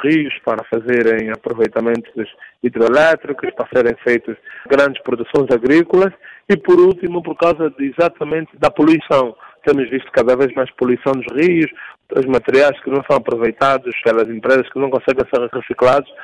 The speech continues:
são deitados nos rios, tanto resíduos líquidos como também resíduos sólidos, que são os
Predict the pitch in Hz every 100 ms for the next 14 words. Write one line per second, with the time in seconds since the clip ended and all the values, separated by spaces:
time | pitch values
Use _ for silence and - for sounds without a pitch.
0 | - - _ - 147 139 - 147 151 185
1 | 196 170 175 151 - - - - 143 147
2 | - 127 123 131 143 139 160 139 165 -
3 | 165 185 - - - - 175 143 131 131
4 | 180 156 117 135 117 - 143 135 127 117
5 | 110 - - 143 131